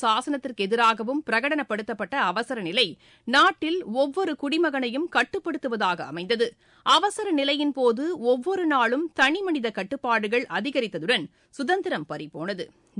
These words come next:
ஜனநாயகத்தின் இருளடைந்த சூழலை நினைவுபடுத்துவதற்காகவே மத்திய அரசு ஜூன் மாதம் இருபத்தைந்தாம் தேதியை சம்விதான் ஹாத்தியா தினமாக அறிவிக்கப்பட்டது.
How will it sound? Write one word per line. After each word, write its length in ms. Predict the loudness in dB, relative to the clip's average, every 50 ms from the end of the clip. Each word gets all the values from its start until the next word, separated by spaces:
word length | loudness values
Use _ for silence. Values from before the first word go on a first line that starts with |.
| 2 2
ஜனநாயகத்தின் 720 | 4 4 4 4 4 4 2 2 0 -2 -2 -2 -4 -6 -4
இருளடைந்த 640 | -4 -4 -2 0 2 2 0 0 -2 -4 -4 -4
சூழலை 420 | -4 -2 0 0 0 0 0 0 0
நினைவுபடுத்துவதற்காகவே 1200 | -2 -2 -2 -4 -2 -2 -2 -2 0 -2 -2 -2 -4 -4 -2 -2 -2 -2 -4 -4 -4 -4 -4 -4 -8 _ _ -20 -10 _
மத்திய 400 | 4 4 4 4 2 -2 -2 -2
அரசு 460 | -2 -4 -4 -4 -4 -2 -2 -4 -4 -4
ஜூன் 440 | -6 -4 -2 -2 -2 -2 -2 0
மாதம் 400 | 2 2 2 2 2 0 -2 -4 -4
இருபத்தைந்தாம் 680 | -4 -4 -2 -2 -4 -4 -4 -4 -2 -2 -2 -2 -2
தேதியை 480 | -4 -6 -6 -6 -2 0 0 0 0 -4 _ _ _ _ _ -2 2
சம்விதான் 540 | 4 4 4 2 0 0 2 4 4 4 2 2
ஹாத்தியா 380 | 0 0 0 0 0 0 2 2 2
தினமாக 520 | 0 -2 0 0 2 2 2 0 0 -2 -2
அறிவிக்கப்பட்டது. 640 | -2 -2 -4 -6 -8 -10 -6 -4 -2 -2 -2 -2